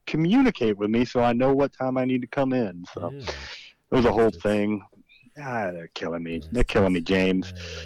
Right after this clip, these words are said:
Speaker 2: yeah.
Speaker 1: And what's it been? Almost six months now I've been working by myself. So
Speaker 2: You're too good for them.
Speaker 1: <sighs> I'm, I'm getting tired of it. I told them, uh, the first thing,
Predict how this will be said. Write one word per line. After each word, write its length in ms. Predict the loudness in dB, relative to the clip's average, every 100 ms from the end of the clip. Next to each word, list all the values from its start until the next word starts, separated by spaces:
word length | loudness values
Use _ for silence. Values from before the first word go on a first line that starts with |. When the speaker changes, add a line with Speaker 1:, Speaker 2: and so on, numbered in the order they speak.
| -2
Speaker 2:
yeah. 80 | 4
Speaker 1:
And 300 | 4 4 0
what's 260 | 2 2 2
it 100 | 2
been? 240 | 4 4
Almost 640 | 4 6 4 2 -10 -10 0
six 260 | 0 0 0
months 340 | 2 2 2
now 300 | 4 4 4
I've 80 | 2
been 160 | -2
working 260 | -2 -2 -2
by 120 | -2
myself. 800 | 0 -2 -2 -2 0 -2 -8 -20 _
So 380 | _ -16 -14 -14
Speaker 2:
You're 100 | -18 -20
too 160 | -18
good 240 | -16 -16 -16
for 140 | -18
them. 340 | -16 -16 -18 -20 _ _ _ _ _ _ -4
Speaker 1:
<sighs> 20 |
I'm, 920 | 2 4 4 2 0 -4 -4 -2 -2 -2 -4
I'm 100 | 0
getting 160 | 0
tired 240 | 2 2 4
of 120 | 4
it. 40 |
I 120 | 2 0
told 300 | 0 0 0
them, 200 | 0 2
uh, 240 | 2 0
the 140 | -4
first 280 | -2 -2 -2
thing, 160 | -6